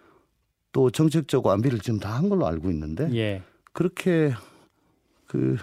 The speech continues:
Speaker 1: 여기서 중도 포기하는, 하는 거는 쉽지는 않을 겁니다.
Speaker 2: 네, 근데 민주당에서도 사실 그 전에 계속 저기 송영길 대표부터 해서 안철수 후보 쪽에 좀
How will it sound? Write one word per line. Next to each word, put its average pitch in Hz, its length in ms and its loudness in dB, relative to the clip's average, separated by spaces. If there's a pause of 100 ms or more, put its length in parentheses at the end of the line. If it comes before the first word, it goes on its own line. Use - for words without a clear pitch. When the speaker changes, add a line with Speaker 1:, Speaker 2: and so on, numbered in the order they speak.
(220)
Speaker 1:
여기서 135 520 -2
중도 131 280 0
포기하는, 147 520 -4
하는 151 240 2
거는 117 140 0
쉽지는 156 400 -2
않을 78 140 -4
겁니다. 104 380 -8 (100)
Speaker 2:
네, 127 120 2
근데 131 160 2
민주당에서도 165 640 2
사실 170 280 0
그 139 100 -2
전에 135 180 2
계속 120 380 2 (140)
저기 120 220 0
송영길 175 500 2
대표부터 135 480 -2
해서 139 360 2
안철수 135 540 -2
후보 165 280 0
쪽에 151 500 2
좀 139 200 0